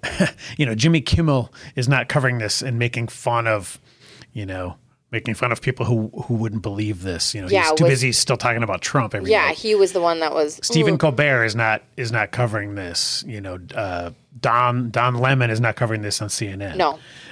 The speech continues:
Speaker 2: You know, so we have to seek this out, and thank God for conservative, common sense minded sources who provide this stuff to us.
Speaker 1: Well, and thank God for people that take fast screenshots before shit comes down.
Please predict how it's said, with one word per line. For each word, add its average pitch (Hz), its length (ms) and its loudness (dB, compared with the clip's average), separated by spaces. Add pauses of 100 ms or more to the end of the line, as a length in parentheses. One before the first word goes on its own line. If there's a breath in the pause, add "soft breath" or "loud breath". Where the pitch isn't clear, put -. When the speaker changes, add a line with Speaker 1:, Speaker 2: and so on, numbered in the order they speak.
Speaker 2:
You 107 100 -8
know, 92 220 -8
so - 200 -2
we 104 200 0
have 120 260 0
to 110 80 -6
seek - 420 -4
this - 220 -4
out, 98 200 -2
and 101 100 -12
thank 110 200 -4
God 101 280 -2
for 92 460 -8 (480 soft breath)
conservative, 104 760 -4
common 107 300 -2
sense 110 320 -4
minded 101 640 -6
sources 117 720 -2
who 117 100 -2
provide 101 480 -6
this 95 140 -6
stuff - 280 -6
to 123 240 -2
us. - 300 -6
Speaker 1:
Well, 214 100 6
and 196 180 -2
thank 220 320 0
God 175 440 2
for 165 340 4
people 185 400 0
that 160 140 2
take 165 220 0
fast - 540 -2
screenshots 160 640 -2
before 160 340 2
shit - 280 2
comes 143 280 -4
down. 139 300 -6